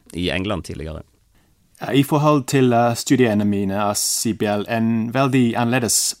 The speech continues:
Speaker 2: pedagogisk modell, som fokuserer på tankeprosessen og, eh, samarbeidet heller enn individuell fremgang og utforskning. Jeg ville sammenlignet den mer med bakgrunnen min fra public policy,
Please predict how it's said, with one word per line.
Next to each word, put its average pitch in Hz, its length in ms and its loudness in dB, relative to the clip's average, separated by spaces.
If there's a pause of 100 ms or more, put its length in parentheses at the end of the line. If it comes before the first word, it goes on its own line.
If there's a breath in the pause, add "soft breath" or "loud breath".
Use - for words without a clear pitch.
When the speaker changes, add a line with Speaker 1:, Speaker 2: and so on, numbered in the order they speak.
Speaker 2:
pedagogisk - 520 -4
modell, 95 380 -4 (380 loud breath)
som 131 360 2
fokuserer 123 560 -2
på 117 460 0
tankeprosessen 113 960 -4 (440 soft breath)
og, 113 260 -2
eh, 110 200 0
samarbeidet 120 720 0
heller 117 360 2
enn 110 300 0
individuell 107 640 0
fremgang 110 680 -2
og 104 220 -2
utforskning. 104 840 -6 (680 loud breath)
Jeg 131 200 0
ville 135 280 2
sammenlignet 127 800 0 (180)
den 117 340 0
mer 131 260 2
med 120 360 -2
bakgrunnen 110 540 0
min 107 220 2
fra 104 220 0
public 101 300 -6
policy, 107 480 -2